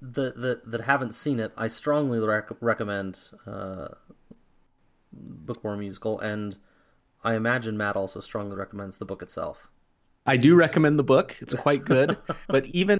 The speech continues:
Speaker 2: as a faithful member of the L D S faith, I enjoyed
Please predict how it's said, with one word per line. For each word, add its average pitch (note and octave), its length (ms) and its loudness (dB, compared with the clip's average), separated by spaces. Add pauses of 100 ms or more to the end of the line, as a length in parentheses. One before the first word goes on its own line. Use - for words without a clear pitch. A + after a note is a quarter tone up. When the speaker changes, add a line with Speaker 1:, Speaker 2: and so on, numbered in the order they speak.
Speaker 2:
as C#3+ 460 2 (220)
a C#3 120 2
faithful D#3 640 -2
member C#3 420 4
of A#2 440 0
the A#2+ 220 0
L A#2 180 4
D B2+ 140 2
S B2 220 2
faith, - 480 2 (600)
I C3+ 600 6 (160)
enjoyed A#2 920 0